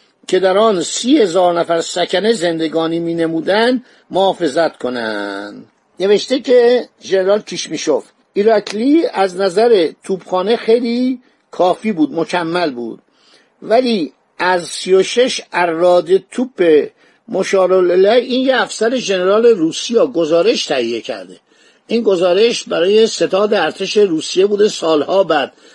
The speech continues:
خواسته بگه چرا تفلیس به دست ایرانیا افتاد. «از سی و شش اراد توپ مشارالعلیه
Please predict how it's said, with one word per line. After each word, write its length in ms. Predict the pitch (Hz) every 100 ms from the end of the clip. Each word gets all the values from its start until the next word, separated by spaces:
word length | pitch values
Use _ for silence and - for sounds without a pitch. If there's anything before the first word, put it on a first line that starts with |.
| _
خواسته 300 | - 185 226
بگه 220 | 233 233
چرا 560 | 226 - 233 220 156 113 _ _ _ _ 131
تفلیس 440 | - 190 - 196 -
به 120 | 170
دست 280 | 170 160 165
ایرانیا 460 | 151 143 127 131
افتاد. 480 | 127 95 - 101 90 _ _ _ 185
«از 140 | 214
سی 200 | - 220
و 100 | 226
شش 360 | - 320 294 - -
اراد 600 | 180 202 190 190 180 196
توپ 400 | - 214 190 190
مشارالعلیه 1300 | 175 180 - 180 175 175 - 185 196 220 240 262